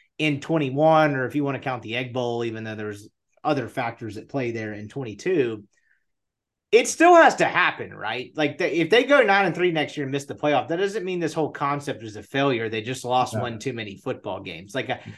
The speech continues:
Speaker 2: No.
Speaker 1: this is almost an impossible question to ask, but as you look forward to the twenty twenty-four season, Ole Miss gets Alabama and off their schedule regularly.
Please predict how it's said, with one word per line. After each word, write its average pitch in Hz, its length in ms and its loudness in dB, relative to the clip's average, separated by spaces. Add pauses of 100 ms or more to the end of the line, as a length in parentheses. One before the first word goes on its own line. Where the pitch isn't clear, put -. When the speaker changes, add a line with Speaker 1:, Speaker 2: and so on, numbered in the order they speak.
(160)
Speaker 2:
No. 170 60 -2
Speaker 1:
this 190 160 6
is 175 100 4
almost 220 340 6
an 147 100 0
impossible 156 460 2
question 135 340 -2
to 107 40 -8
ask, 123 420 -2
but 139 120 -4
as 127 120 -8
you 156 140 -2
look 185 280 4
forward 175 580 0
to 160 100 -4
the 131 200 -8
twenty 151 300 -6
twenty-four 131 440 -6
season, 156 500 0
Ole 127 140 0
Miss 120 200 -6
gets 113 200 -8
Alabama 113 560 -4
and 110 180 -6
off 113 280 -2
their - 120 -10
schedule 147 560 2
regularly. 131 640 -2